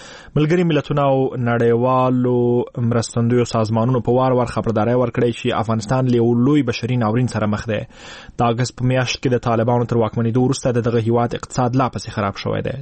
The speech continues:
د پاکستان په ګډون د نړۍ نورو هیوادونو د طالبانو حکومت، اه، په رسمیت نه دی پېژندلی.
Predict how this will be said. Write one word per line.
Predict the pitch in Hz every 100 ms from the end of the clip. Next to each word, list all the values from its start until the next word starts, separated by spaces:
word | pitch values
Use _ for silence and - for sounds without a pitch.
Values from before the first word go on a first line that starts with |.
| 117
د | 120
پاکستان | 117 - 131 131
په |
ګډون | 123 131 143
د | 139
نړۍ | 135 143 143
نورو | 175 180 131
هیوادونو | 127 120 123 113 - - - - -
د | 135 -
طالبانو | 123 113 131 123 110
حکومت، | - 123 127
اه، | - _ - 123 113
په | 110 110
رسمیت | 107 120 110
نه | 123
دی | 107
پېژندلی. | 104 107 113 107 107 104 -